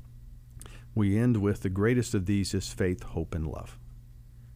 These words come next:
But it really, the thought doesn't end there. The thought ends in the first two words of the fourteenth chapter,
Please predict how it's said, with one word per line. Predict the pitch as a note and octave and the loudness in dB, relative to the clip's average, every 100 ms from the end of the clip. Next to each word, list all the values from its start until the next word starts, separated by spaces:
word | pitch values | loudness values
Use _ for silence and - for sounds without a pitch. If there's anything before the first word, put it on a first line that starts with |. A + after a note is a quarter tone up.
| - | -4
But | G#2+ - | -2 2
it | |
really, | A2 A2+ D#3+ B2+ | 4 4 6 4
the | F#2 | 4
thought | - C#3 G#2+ | 0 0 0
doesn't | A2 G2 G2 | 0 2 2
end | F2+ F2 | 2 0
there. | E2 F2+ | 0 -2
The | F#2+ | -2
thought | - D#3+ - | 0 -2 0
ends | A#2 G#2+ | 2 2
in | G2+ | 2
the | F2+ | 0
first | - G#2 - | 0 -2 0
two | A#2 G2 | 0 0
words | F#2 F2 F2 - | 2 2 0 -2
of | G#2 | -2
the | E2 | -2
fourteenth | - A#2+ F#2+ - G2 - | 0 0 0 0 0 0
chapter, | - F2 - - | -2 -2 -2 -8